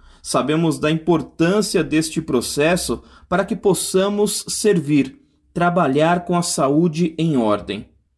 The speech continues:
Por isso, recomendamos, sempre que possível, passe você também em um médico de sua confiança para saber se está tudo ok. Não espere ficar doente.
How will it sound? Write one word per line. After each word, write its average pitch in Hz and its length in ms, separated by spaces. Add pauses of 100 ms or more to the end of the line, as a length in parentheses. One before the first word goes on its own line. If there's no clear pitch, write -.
(120)
Por 127 160
isso, 180 440 (120)
recomendamos, 139 1040 (240)
sempre 190 640
que 196 140
possível, 160 800 (300)
passe 185 500
você 165 480
também 190 640
em 226 40
um 214 120
médico 147 540
de 120 100
sua 190 320
confiança 170 840 (280)
para 220 160
saber 185 400
se - 120
está 190 300
tudo 240 220
ok. 175 560 (600)
Não 143 160
espere 143 560
ficar 123 340
doente. 110 540